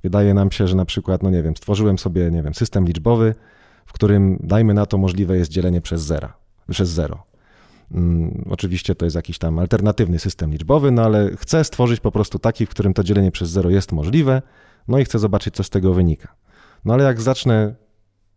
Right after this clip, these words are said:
bawić się tym systemem liczbowym, no to w sposób nieunikniony dojdę do jakichś sprzeczności, do jakichś absurdów. No i wtedy, no, po prostu koniec zabawy. No, choćbym nawet bardzo chciał, choćbym chciał się pochwalić wszystkim, że umiem dzielić przez zero, no to,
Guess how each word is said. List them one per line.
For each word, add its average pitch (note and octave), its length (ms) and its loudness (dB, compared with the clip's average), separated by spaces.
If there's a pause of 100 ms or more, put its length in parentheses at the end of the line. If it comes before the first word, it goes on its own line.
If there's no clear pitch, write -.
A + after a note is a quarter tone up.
bawić G#2+ 400 0
się G#2+ 100 -4
tym F#2+ 140 -2
systemem F#2+ 420 2
liczbowym, F2+ 600 0 (560)
no A2 100 -4
to B2+ 240 0
w - 80 -14
sposób B2+ 400 0
nieunikniony C3 640 4
dojdę A#2 320 2
do G#2+ 80 2
jakichś G#2+ 420 -2
sprzeczności, - 600 -4
do F2 80 -2
jakichś F#2 260 -6
absurdów. F2+ 580 -6
No F#2 100 0
i A#2 200 0
wtedy, B2+ 420 -2 (100)
no, C3+ 160 -6
po - 180 -6
prostu C#3+ 300 -4
koniec D3+ 300 0
zabawy. F#2+ 420 0 (260)
No, A2 140 -4 (320)
choćbym B2 340 0
nawet A#2 220 2
bardzo B2+ 300 0
chciał, G2+ 240 -2
choćbym G#2+ 220 0
chciał A#2+ 180 0
się - 120 -2
pochwalić G#2 440 0
wszystkim, - 380 -2
że F2+ 160 0 (460)
umiem G2+ 260 4
dzielić G2 220 0
przez G2 200 -2
zero, F#2+ 380 2 (640)
no A#2 80 -4
to, C3 380 -2